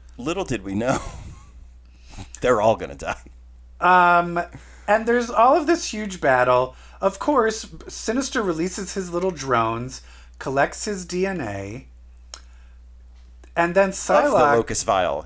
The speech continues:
Speaker 1: yeah.
Speaker 2: Psylocke has to leave, um, Wild Child to die.
Speaker 1: Well, she, like, forces him to die.
Speaker 2: Yeah.
Speaker 1: To buy them time.
Speaker 2: And,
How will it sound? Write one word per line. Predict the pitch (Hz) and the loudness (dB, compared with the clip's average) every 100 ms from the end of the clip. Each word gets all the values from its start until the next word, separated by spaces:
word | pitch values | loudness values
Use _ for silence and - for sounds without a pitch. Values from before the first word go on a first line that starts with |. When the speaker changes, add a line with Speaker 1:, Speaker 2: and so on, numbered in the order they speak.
| 92 | -6
Speaker 1:
yeah. | 82 | -6
Speaker 2:
Psylocke | - 170 226 247 185 - | 2 2 4 4 2 2
has | 196 - | -2 -2
to | 165 | -6
leave, | 139 127 151 185 131 117 123 - - - - - - - - - - - | -4 -4 -4 -4 -4 -4 -6 -12 -18 -20 -20 -20 -20 -20 -20 -20 -20 -2
um, | 143 127 123 120 120 117 | 0 2 0 -4 -10 -8
Wild | 120 135 185 175 | 2 4 4 2
Child | - 120 113 117 | 0 0 0 -2
to | - | -8
die. | 113 113 139 110 95 127 170 - - - - - - - - - | -4 0 0 -2 -6 -12 -14 -20 -20 -20 -20 -20 -20 -20 -20 -10
Speaker 1:
Well, | 120 120 | -4 -2
she, | - 135 | -2 -2
like, | 120 107 - - | -2 -4 -8 -16
forces | - - 117 - 110 | -12 -6 -4 -4 -6
him | 92 85 | -4 -6
to | 82 | -6
die. | 80 73 65 64 - - - - | -8 -8 -8 -10 -12 -18 -20 -10
Speaker 2:
Yeah. | 147 135 104 113 113 | -6 -4 -6 -8 -4
Speaker 1:
To | 120 | 0
buy | 110 107 | 2 2
them | 98 85 | 2 0
time. | - 101 90 76 73 - - - - - - - - - - - - | -2 -2 -2 -4 -8 -12 -20 -20 -20 -20 -20 -20 -20 -20 -20 -14 -2
Speaker 2:
And, | 160 151 147 147 143 143 | 2 4 4 2 -4 -6